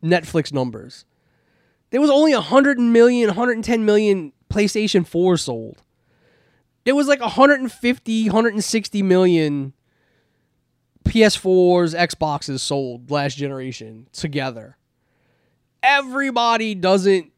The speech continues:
subscribe. Exclusives don't sell that as many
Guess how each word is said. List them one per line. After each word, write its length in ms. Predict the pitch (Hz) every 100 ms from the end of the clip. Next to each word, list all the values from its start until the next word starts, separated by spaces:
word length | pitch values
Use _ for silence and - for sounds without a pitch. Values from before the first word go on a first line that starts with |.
| _ _ _
subscribe. 840 | - 202 160 165 165 139 117 113 _ _ _ _ _ _ _ _ _ _ _ _ _ _ _ _ _ _ _ -
Exclusives 800 | 214 - - 247 277 277 247 180
don't 280 | 202 196
sell 540 | - - 202 214 180 160
that 360 | 143 175 165
as 220 | 165 170 180
many 560 | 185 185 185 170 151